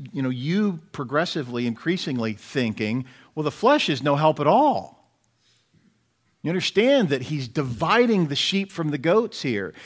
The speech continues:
He's pointing to those who are in Christ and those who are not in Christ, those who are redeemed and those who are, are not redeemed.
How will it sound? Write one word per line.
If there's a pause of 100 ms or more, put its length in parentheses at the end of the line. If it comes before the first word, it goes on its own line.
(140)
He's
pointing
to
those
who
are
in
Christ
and
those
who
are
not
in
Christ,
those
who
are
redeemed
and
those
who
are, (300)
are
not
redeemed.